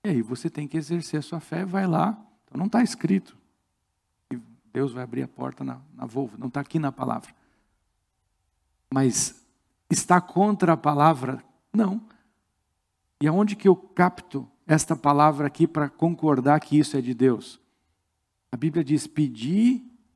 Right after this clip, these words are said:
e dar-se-vos-á. Batei e abrir-se-vos-á. Buscai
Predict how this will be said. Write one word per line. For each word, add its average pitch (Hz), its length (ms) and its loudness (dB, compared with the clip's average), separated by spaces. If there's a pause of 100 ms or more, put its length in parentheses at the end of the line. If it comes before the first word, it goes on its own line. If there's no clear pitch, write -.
(380)
e 147 60 2
dar-se-vos-á. 123 760 -6 (3000)
Batei 175 680 4 (360)
e 156 100 0
abrir-se-vos-á. 135 880 -4 (4000)
Buscai 175 680 2